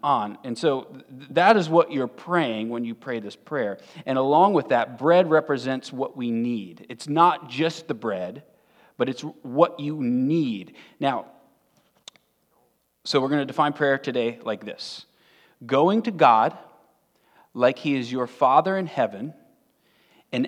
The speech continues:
asking him to give you the bread that doesn't ever run out,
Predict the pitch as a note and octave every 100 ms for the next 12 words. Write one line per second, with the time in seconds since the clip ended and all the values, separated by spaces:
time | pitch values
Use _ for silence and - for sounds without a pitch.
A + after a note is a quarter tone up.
0 | - D#3 E3+ F#3 - G#3 F#3 E3 D3 C#3+
1 | C#3+ C3 B2+ B2 G2+ F#2+ G2+ C3 _ _
2 | _ _ _ _ _ _ _ _ _ _
3 | A#2+ A2+ B2 C3 B2+ A2+ - - A2+ A2+
4 | A2+ A2 A#2+ - A2 G#2+ G2 G2 F#2+ -
5 | F2 D2+ -